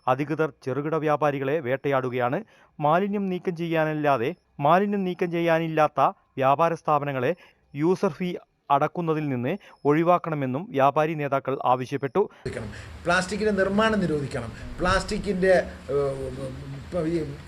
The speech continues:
Speaker 2: ഉപയോഗം നി-, നിയന്ത്രിക്കണം. ഇപ്പൊ ആ പ്ലാസ്റ്റിക് ഭാഗം നമ്മൾ റോഡിൽ കൂടെ നടക്കാൻ ഒരു നിയമവും വിരുദ്ധതയും ഇല്ല.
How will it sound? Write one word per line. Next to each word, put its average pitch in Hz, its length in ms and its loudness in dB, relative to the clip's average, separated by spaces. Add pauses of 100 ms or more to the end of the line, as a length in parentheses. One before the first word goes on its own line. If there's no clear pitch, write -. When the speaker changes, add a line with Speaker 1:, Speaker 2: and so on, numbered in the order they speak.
(240)
Speaker 2:
ഉപയോഗം 220 400 8
നി-, 196 180 -4
നിയന്ത്രിക്കണം. 135 440 -6
ഇപ്പൊ 190 160 -2
ആ 196 240 0
പ്ലാസ്റ്റിക് 208 400 0
ഭാഗം 208 180 6
നമ്മൾ 196 140 -4
റോഡിൽ 196 280 2 (100)
കൂടെ 196 140 0
നടക്കാൻ 190 280 0 (120)
ഒരു 180 120 0
നിയമവും 196 220 0
വിരുദ്ധതയും 196 420 2
ഇല്ല. 190 160 0